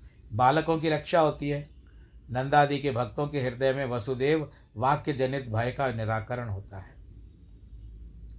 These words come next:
पूतना की मृत्यु से भक्तों के बाहर के भय के निवारण के साथ भगवान के अनुग्रह का अत्यंत अनादिकारी जीवन का भी कल्याण हो जाता है।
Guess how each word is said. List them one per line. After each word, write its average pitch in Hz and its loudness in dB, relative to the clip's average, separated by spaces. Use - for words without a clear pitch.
पूतना 202 8
की 202 -2
मृत्यु 135 -2
से 135 -4
भक्तों 139 -2
के 175 0
बाहर 135 4
के 160 -2
भय 131 0
के 139 -4
निवारण 127 0
के 123 -4
साथ 139 4
भगवान 113 -2
के 123 -10
अनुग्रह 117 -4
का 139 -4
अत्यंत 156 -6
अनादिकारी 117 -2
जीवन 107 -4
का 107 -4
भी 120 -4
कल्याण 101 -6
हो 95 -10
जाता 85 -18
है। - -20